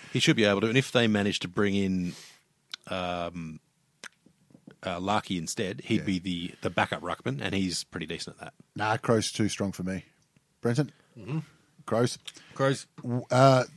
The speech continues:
Speaker 2: the, the Derby or the Derby, uh, West Coast and the Dockers, uh, it's hard to tip against West Coast.
Speaker 1: It is at the moment. And, uh,
Speaker 2: Especially with Fife.
Speaker 1: if Fife's out, it,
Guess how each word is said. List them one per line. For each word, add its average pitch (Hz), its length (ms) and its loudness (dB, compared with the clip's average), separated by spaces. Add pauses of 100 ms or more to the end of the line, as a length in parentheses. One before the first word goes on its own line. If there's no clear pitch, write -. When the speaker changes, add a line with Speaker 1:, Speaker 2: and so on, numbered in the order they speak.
Speaker 2:
the, 120 320 6
the 113 140 2
Derby 131 420 10
or 104 80 2
the 104 80 0
Derby, 104 560 2
uh, 104 220 0
West 123 280 2
Coast 117 260 2
and 107 200 -2
the 98 60 -2
Dockers, 98 440 -2
uh, 87 120 -8 (340)
it's - 100 -4
hard 117 160 2
to 98 60 -4
tip 90 140 -10
against 90 220 -8
West 82 180 -8
Coast. - 340 -12
Speaker 1:
It 110 140 2
is 101 140 6
at 92 60 -4
the 80 60 -10
moment. 78 380 -10
And, 95 400 -2
uh, 95 220 6
Speaker 2:
Especially 98 260 4
with - 80 0
Fife. 104 420 0
Speaker 1:
if 107 120 0
Fife's 135 320 6
out, 92 280 4 (100)
it, 104 160 -6